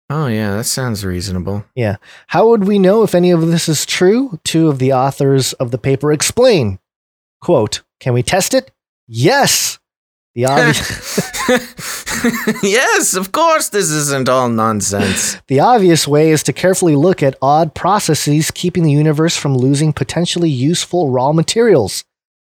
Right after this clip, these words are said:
Speaker 2: The suggestions in the paper give some ideas, but there are doubtless other things to look for.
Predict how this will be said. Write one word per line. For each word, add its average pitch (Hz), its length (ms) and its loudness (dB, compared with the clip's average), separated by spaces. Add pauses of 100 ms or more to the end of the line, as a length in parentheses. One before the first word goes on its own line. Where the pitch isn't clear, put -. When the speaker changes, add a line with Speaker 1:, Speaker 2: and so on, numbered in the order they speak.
(260)
Speaker 2:
The 117 80 -4
suggestions 143 760 0
in 139 80 2
the 131 80 2
paper 147 380 0
give 131 240 0
some 131 160 0
ideas, 170 520 2
but 143 220 -4
there 143 180 2
are 131 200 0
doubtless 139 680 0
other 147 220 0
things 117 320 -2
to - 120 -6
look 170 180 2
for. 107 320 -6